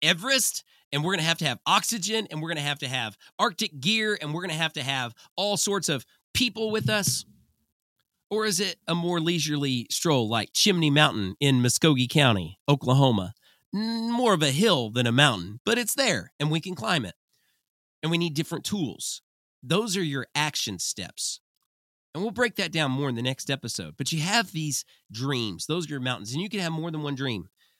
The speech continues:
"I wanna be a great leader." That's a dream. "I wanna help people." That's a dream. "I wanna serve people." Your dream can be even more specific. Maybe you say, "I really wanna serve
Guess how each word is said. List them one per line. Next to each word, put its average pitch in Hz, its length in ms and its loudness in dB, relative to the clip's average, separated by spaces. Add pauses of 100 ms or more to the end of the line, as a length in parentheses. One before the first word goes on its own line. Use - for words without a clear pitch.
(520)
"I 131 60 -6
wanna 151 100 0
be 143 120 0
a 139 40 -2
great 131 320 -6
leader." 120 460 -6 (120)
That's 139 160 -2
a 151 60 0
dream. 156 400 0 (280)
"I 123 60 -2
wanna 135 300 0 (240)
help - 300 -6
people." 90 520 -10
That's 110 180 -8
a 147 60 -4
dream. 135 300 -2
"I 131 40 0
wanna 143 120 0
serve 139 340 -2
people." 90 320 -12 (400)
Your 113 100 -8
dream 160 200 0
can 190 120 -2
be 170 100 -2
even 170 140 -2
more 165 100 -2
specific. - 580 -6 (300)
Maybe 156 160 -4
you 143 40 -4
say, 165 120 -2
"I 147 40 -2
really 151 240 0
wanna 135 200 -2
serve 143 460 -2